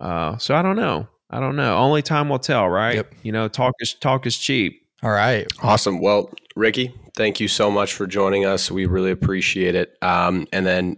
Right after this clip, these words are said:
Speaker 3: you know, now is about the time where we're gonna ask you to pub any of your socials, anything that you want the people listening to this, uh, to, uh, you know, get involved, follow you along with.
Speaker 1: Yeah, absolutely, man. Listen, I'm everywhere.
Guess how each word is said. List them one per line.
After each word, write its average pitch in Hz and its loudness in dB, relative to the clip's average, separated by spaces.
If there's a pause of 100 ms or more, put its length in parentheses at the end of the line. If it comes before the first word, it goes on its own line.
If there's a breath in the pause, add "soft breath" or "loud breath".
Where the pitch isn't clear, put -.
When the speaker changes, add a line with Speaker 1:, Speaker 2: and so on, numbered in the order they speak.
Speaker 3:
you 101 -2
know, 92 2
now 90 0
is 87 -2
about 90 0
the 92 -2
time 92 -2
where 87 0
we're 87 0
gonna 87 -4
ask 90 -6
you 87 -6
to - -14
pub 92 -2
any 92 -2
of 87 -4
your 87 -6
socials, 92 -2 (340 loud breath)
anything 95 -2
that 95 -4
you 101 -2
want 92 -2
the 90 -8
people 92 -2
listening 92 -4
to 95 -6
this, 87 -4 (400 loud breath)
uh, 87 -2
to, 90 -2
uh, 85 0 (240)
you 87 -8
know, 82 -8 (120)
get 90 -4
involved, 85 -4
follow 87 0
you 82 -2
along 80 -4
with. 80 -6 (120)
Speaker 1:
Yeah, 147 2
absolutely, 143 2
man. 123 2
Listen, 120 0
I'm 117 0
everywhere. 117 2